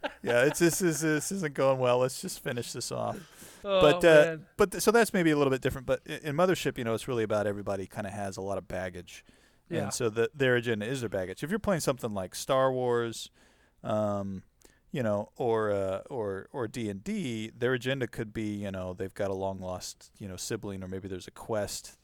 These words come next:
Speaker 1: that's specific or pertinent to them. Roll that in somehow and let them,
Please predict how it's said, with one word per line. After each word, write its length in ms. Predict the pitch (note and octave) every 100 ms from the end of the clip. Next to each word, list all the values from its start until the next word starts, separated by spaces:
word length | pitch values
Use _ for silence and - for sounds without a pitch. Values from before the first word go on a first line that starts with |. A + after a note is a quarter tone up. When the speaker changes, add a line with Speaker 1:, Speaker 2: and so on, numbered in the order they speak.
| -
Speaker 1:
that's 200 | G2+ -
specific 720 | - - - G#2+ A#2 G#2+ G2+
or 60 | -
pertinent 420 | - G#2 F#2 -
to 120 | A2
them. 340 | G#2+ A#2 G2+ F#2 _ - _ _ _ _ _
Roll 180 | A2+ B2
that 160 | F3+ D3+
in 140 | D#3+
somehow 560 | D3+ A2+ G#2+ G#2 F2+ G#2
and 80 | G#2+
let 200 | A2+ -
them, 200 | A#2